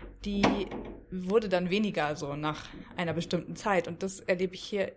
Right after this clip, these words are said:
interessanterweise nicht. Also hier ist das irgendwie relativ lange <laughs> jetzt schon so, dass ich mich hier, ähm, gut fühle und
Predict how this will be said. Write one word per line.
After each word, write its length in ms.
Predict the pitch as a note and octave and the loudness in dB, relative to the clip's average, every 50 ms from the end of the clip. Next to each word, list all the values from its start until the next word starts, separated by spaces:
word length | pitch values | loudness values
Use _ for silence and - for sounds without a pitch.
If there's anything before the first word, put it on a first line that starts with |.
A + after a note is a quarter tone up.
| _ _ _ | _ _ _
interessanterweise 800 | - F#3+ F#3+ F#3+ F3+ - F3 E3 - F3 E3 E3 E3 E3 E3 E3 | -6 -2 -2 -2 -2 0 -2 -2 -2 0 2 2 2 2 2 -2
nicht. 320 | D#3 D3 C#3 D#3+ - - | -4 -4 -4 -6 -8 -8
Also 160 | - - F3 F3 | -6 -6 -4 -4
hier 260 | F#3 F3+ G3 F#3+ F3 | -6 -4 -2 -2 -2
ist 160 | F#3 - - | -2 -4 -6
das 120 | F#3+ - | -10 -6
irgendwie 320 | - - F3 F3+ F#3 - F3+ | -4 -4 -4 -4 -4 -6 -8
relativ 440 | F3 - F3 F3 F3 F3 - F#3+ - | -4 -4 -2 -2 -2 -4 -8 -8 -4
lange 200 | F#3+ E3+ E3+ F#3 | -2 -2 -2 -2
<laughs> 120 | E3 - | -2 -2
jetzt 300 | G#3+ F#3 - - - - | -2 -2 -2 -4 -2 2
schon 240 | - G3 G#3+ G3 F#3+ | 4 4 4 4 4
so, 140 | A3+ G3 F#3+ | 2 4 4
dass 180 | G#3 G#3 G3+ | 4 2 0
ich 160 | G3 G#3 - | -4 -8 -8
mich 200 | F#3 F#3 F#3 F#3+ - - - - - - - - | -8 -8 -8 -8 -10 -12 -12 -12 -14 -16 -18 -16
hier, 460 | - - F#3+ F#3+ F#3 F3+ F3+ F3+ - - | -6 -2 0 0 2 2 0 -2 -2 0
ähm, 540 | F#3 F3+ F3 F3 F3 F3 E3+ E3+ F3 F3+ F3 - _ - - | 0 2 2 2 0 -2 -4 -8 -10 -10 -12 -14 _ -12 -6
gut 160 | - G#3 G3+ G#3 - - _ - - - - | -4 -4 -4 -6 -12 -10 _ -10 -10 -8 -12
fühle 520 | - - - - A#3+ A#3 C4+ D4 D#4 D4+ - | -12 -10 -6 -6 -2 2 4 6 6 6 4
und 360 | - G3+ G#3 G#3 G#3+ - - | 2 -2 -4 -4 -6 -10 -12